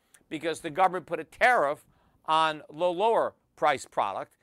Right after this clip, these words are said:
artificially jacking up the price. Now, of course, when that happens, everybody loses, because at least when the American buys the Chinese good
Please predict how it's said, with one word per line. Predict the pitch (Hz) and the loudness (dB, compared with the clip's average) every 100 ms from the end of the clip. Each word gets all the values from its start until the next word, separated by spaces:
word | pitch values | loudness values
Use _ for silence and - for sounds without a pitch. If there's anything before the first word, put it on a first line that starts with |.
| _ _ | _ _
artificially | 165 190 190 160 143 165 156 | 2 2 0 -6 -8 -8 -10
jacking | 107 127 120 131 | -6 -4 -4 -6
up | 123 120 | -6 -6
the | - | -6
price. | - 247 135 - | 2 2 2 -2
Now, | 180 | -4
of | |
course, | - 190 175 | -2 -8 -8
when | 175 | -4
that | 214 247 | 0 4
happens, | 175 147 151 160 - _ _ - - | 2 2 -2 -8 -14 _ _ -12 0
everybody | 208 233 170 143 | 0 0 -2 -4
loses, | 117 113 98 - _ _ _ - | -6 -14 -16 -20 _ _ _ -10
because | 180 202 180 190 | -4 -4 -4 -6
at | 170 | -8
least | 247 277 - - | -8 -8 -10 -10
when | 165 175 | -4 -2
the | 175 | -4
American | 151 143 170 180 170 151 139 | -8 -2 0 0 -4 -12 -10
buys | 107 135 139 139 120 - _ _ _ _ _ | -2 2 2 0 -6 -20 _ _ _ _ _
the | 117 127 | -12 -10
Chinese | - 165 160 135 98 | -2 0 0 -8 -10
good | 101 160 95 | -2 -2 -2